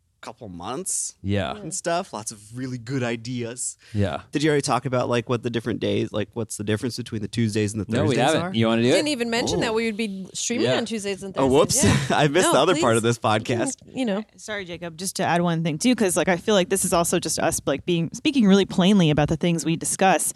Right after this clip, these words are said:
Speaker 3: Yeah.
Speaker 4: We, in turn, in thinking about, like, consumer habits, which is, like, a really reductive and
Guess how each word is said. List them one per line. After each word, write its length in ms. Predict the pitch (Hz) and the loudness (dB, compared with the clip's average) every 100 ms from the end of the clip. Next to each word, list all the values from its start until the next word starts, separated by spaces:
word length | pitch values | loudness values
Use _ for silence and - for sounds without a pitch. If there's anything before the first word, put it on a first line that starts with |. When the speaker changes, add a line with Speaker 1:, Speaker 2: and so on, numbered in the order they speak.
| - | -8
Speaker 3:
Yeah. 240 | 185 175 175 - - | -10 -10 -12 -20 -12
Speaker 4:
We, 680 | 202 233 254 247 254 247 233 _ - | -2 2 4 6 4 2 0 _ 2
in 200 | 220 214 | 4 4
turn, 220 | - 214 | 4 2
in 240 | - 208 202 - | 4 4 4 0
thinking 280 | 226 226 208 | 2 4 4
about, 260 | 190 185 | 4 4
like, 260 | 185 180 - _ _ _ - | 4 0 -4 _ _ _ -4
consumer 580 | 196 - 180 175 180 | -2 0 2 4 4
habits, 680 | 185 202 214 139 - - - | 4 4 2 0 -2 -4 -4
which 200 | 175 170 | -2 0
is, 160 | 170 151 | 0 0
like, 180 | 160 | 0
a 80 | 180 | 2
really 320 | 160 175 180 | 4 4 4
reductive 680 | 175 175 175 180 - 185 185 | 4 4 2 2 4 4 4
and 300 | 180 180 175 | 4 4 2